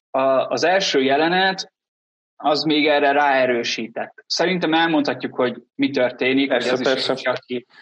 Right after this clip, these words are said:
Speaker 1: aki nem látta, ez nem egy nagy spoiler, tehát tényleg az első három perc,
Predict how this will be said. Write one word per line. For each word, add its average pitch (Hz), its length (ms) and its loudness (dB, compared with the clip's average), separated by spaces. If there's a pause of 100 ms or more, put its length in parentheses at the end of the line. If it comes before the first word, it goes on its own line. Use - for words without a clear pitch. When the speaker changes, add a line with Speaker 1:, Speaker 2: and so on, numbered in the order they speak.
(120)
Speaker 1:
aki 131 220 -8
nem 123 200 2
látta, 160 280 0
ez 127 100 0
nem 143 140 2
egy 131 100 0
nagy 120 140 -2
spoiler, 139 500 0
tehát 143 180 -6
tényleg 123 200 -2
az 117 120 -6
első 120 480 -2 (280)
három 123 500 -2
perc, 170 460 -2